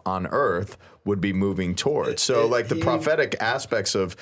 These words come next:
Speaker 1: you know, um, the, the temple, for example, uh, you know, and, and the destruction of the temple, um, all of that,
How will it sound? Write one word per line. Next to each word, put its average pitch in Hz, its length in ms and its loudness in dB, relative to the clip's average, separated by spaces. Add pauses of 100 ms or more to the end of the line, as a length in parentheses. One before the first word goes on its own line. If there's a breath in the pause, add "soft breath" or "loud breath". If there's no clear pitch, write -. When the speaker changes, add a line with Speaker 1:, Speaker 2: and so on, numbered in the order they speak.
(240 loud breath)
Speaker 1:
you 120 140 -2
know, 95 440 2
um, 87 600 0
the, 90 540 -2
the 90 200 0
temple, 95 520 -4
for 85 240 -4
example, 78 560 -4 (300 loud breath)
uh, 90 340 0
you 110 160 -2
know, 95 260 2
and, 95 580 -2
and 95 260 -2
the 90 60 -2
destruction 123 640 0
of 85 80 -4
the 80 100 -2
temple, 71 440 -6 (320 loud breath)
um, 92 720 -2 (160)
all 156 300 2
of 101 180 0
that, 107 500 -2